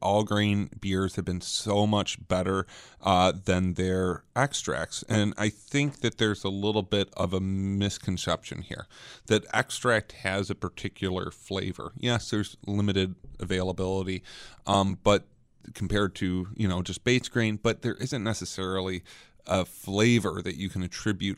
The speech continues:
only to the extract. I think there is flavors you can attribute to young and inexperienced brewers. So often when people, I think, say, "Hey, my, uh, you know, my beer got a lot better when I did all grain,"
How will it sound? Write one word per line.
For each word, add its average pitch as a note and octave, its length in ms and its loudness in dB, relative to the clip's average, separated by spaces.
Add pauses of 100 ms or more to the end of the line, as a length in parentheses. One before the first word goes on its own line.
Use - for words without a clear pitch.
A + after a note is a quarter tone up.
only F#2+ 360 0
to - 180 -10
the F#2 180 -2
extract. - 600 -2
I G#2+ 60 -8
think D3 260 -4
there A2 160 -2 (180)
is E3 280 4
flavors - 680 -8
you G2 180 -4
can F#2+ 180 -2
attribute F#2 640 -2 (400)
to G2 580 2
young G2 640 6 (100)
and F#2+ 200 0
inexperienced F2+ 1120 -4
brewers. A2 720 2 (400)
So A2+ 300 6
often C#3 480 4
when G#2+ 100 2
people, G#2+ 320 -2
I G#2 80 4
think, G2+ 260 -4
say, G2+ 440 0
"Hey, G#2+ 380 0 (140)
my, G2+ 440 2
uh, G2 420 2
you G2+ 100 -4
know, F2 120 -6
my F#2 140 -8
beer G#2 260 -2
got F2 160 -2
a D#2+ 40 -6
lot F#2+ 260 0
better F#2+ 320 2
when G2+ 180 0
I F2+ 100 0
did F2 300 -2
all D3+ 240 4
grain," G2 340 0